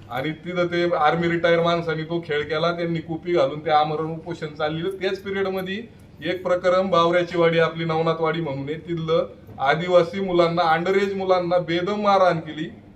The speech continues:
बेशुद्ध पडेपर्यंत. तर त्यावेळी ते उपोषण गोदऱ्याचं चालू होतं. ठाकर समाज म्हणला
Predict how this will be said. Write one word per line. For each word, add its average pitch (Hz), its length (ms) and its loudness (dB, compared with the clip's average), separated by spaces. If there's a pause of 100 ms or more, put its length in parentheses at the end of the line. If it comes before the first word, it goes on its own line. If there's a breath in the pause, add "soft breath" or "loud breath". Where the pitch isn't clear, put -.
(760)
बेशुद्ध 180 420 2
पडेपर्यंत. 151 680 2 (580)
तर 151 60 -6
त्यावेळी 190 880 0 (120)
ते 202 100 4
उपोषण 208 540 0
गोदऱ्याचं 190 440 0
चालू 170 260 2
होतं. 143 360 0
ठाकर 175 440 -2
समाज 165 300 -2
म्हणला 156 500 0